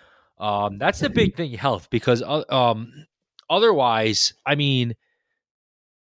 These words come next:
a lot of people, you know, him going to Philadelphia, everyone's like, "Oh, A J Brown's dead." Like, you know,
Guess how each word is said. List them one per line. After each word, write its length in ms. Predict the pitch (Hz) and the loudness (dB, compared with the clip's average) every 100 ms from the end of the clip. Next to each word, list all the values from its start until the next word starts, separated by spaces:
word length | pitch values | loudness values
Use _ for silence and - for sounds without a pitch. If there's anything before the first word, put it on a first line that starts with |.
| _ _ _ _ | _ _ _ _
a 60 | 147 | -6
lot 200 | 180 233 | -2 -2
of 80 | - | -2
people, 600 | 220 196 185 160 151 _ - | -2 0 2 2 0 _ -10
you 80 | 139 | -6
know, 80 | |
him 220 | 120 202 220 | -4 -4 2
going 220 | 233 180 | 2 2
to 60 | |
Philadelphia, 1000 | 135 170 180 131 107 123 - 190 196 190 - | 0 0 2 2 2 0 0 0 0 -2 -4
everyone's 600 | 117 120 117 110 104 107 | -6 -4 -4 -4 -4 -2
like, 200 | 92 - | -2 0
"Oh, 280 | 104 95 92 | 2 2 0
A 160 | 101 | -2
J 140 | 92 90 | -2 0
Brown's 340 | 95 95 82 | 0 0 -2
dead." 420 | 78 92 85 80 - | -4 -4 -4 -12 -10
Like, 400 | 92 85 87 87 | -6 -4 -6 -8
you 80 | 90 | -10
know, 320 | 82 80 | -8 -10